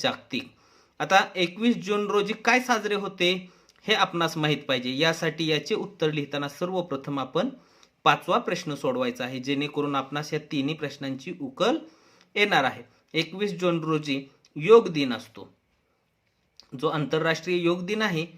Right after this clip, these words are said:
तो योग दिन जागतिक योग दिन या दिवशी साजरा केला जातो आणि याचे उत्तर हे पर्याय क्रमांक चार आहे. मग जर योग दिन असेल तर तेथे सर्वांनी काय केले पाहिजे?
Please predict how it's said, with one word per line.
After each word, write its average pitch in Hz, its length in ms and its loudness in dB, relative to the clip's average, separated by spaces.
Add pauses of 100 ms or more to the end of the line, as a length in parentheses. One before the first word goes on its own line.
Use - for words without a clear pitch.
(300)
तो 165 320 4
योग 175 320 2
दिन 233 200 0 (460)
जागतिक 233 580 0
योग 170 320 0
दिन 170 160 0 (160)
या 170 160 4
दिवशी 165 540 -2 (220)
साजरा 135 320 0
केला 120 260 -4
जातो 117 280 -8
आणि 131 140 -4
याचे 139 240 -4
उत्तर 151 340 -4
हे 165 200 -2
पर्याय 131 360 -4
क्रमांक 127 440 -4 (640)
चार 202 220 6
आहे. 131 220 -2 (260)
मग 165 160 -6
जर 214 220 0
योग 233 280 4
दिन 240 180 2
असेल 175 640 -2
तर 180 60 2 (120)
तेथे 208 320 4
सर्वांनी 180 560 2 (320)
काय 226 160 4
केले 220 280 4
पाहिजे? 185 600 0